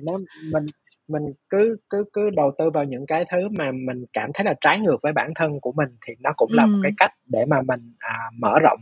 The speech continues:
Speaker 1: ra và mình có nhiều những cái insight khác nữa. À, đó
Speaker 2: Ừ.
Speaker 1: là cái, à, thứ hai. Cái thứ ba á, thực ra là, à, nó cũng là một cái mà,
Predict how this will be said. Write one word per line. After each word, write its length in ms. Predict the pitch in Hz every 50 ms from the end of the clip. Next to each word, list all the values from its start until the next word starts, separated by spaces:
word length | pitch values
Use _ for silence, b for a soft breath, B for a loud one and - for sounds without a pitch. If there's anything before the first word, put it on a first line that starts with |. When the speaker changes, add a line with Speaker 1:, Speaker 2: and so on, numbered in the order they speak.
| 120 123
Speaker 1:
ra 260 | 135 131 131 131 131 127
và 120 | 123 120 120
mình 100 | 120 117 113 113 -
có 300 | - 123 135 151 170 185 B B B B B B
nhiều 320 | 156 151 143 139 131 123 120
những 180 | 120 117 123 -
cái 80 | - 160
insight 560 | - 160 147 139 139 - 143 139 139 139 - - - -
khác 200 | 185 190 226 233 - -
nữa. 320 | 135 117 107 117 165 196 196 _ _ _ _ _ _ _ - -
À, 140 | 113 113 110 131
đó 100 | 135 147
Speaker 2:
Ừ. 60 | 165
Speaker 1:
là 120 | 160 131 -
cái, 440 | - 131 135 139 143 151 156 170 170
à, 200 | 160 147 139 135 - - 165
thứ 60 | 165 160
hai. 380 | 170 175 165 156 151 151 147 143 - _ _ - B B B B B B B -
Cái 80 | 170 170
thứ 100 | 196 196
ba 140 | 180 185 175 170 170 170 165 170
á, 100 | 185 185 - -
thực 140 | 147 - _
ra 320 | - 143 147 147 147 147 143
là, 440 | 139 131 120 117 113 110 110 107 110 - _ _ _ - - _ _ _ _ _ _ -
à, 120 | 120 113 117 120 120 117 117 117 117 117 117 110 113 _ _ _ _ _ _ _ _ _ _ _ _ _ _ - 98 120 110 -
nó 180 | 143 151 175 196
cũng 220 | - - 123 131
là 160 | 170 175 151 131
một 180 | 127 117 110 -
cái 240 | - 143 147 160 185
mà, 380 | 196 202 175 139 123 120 117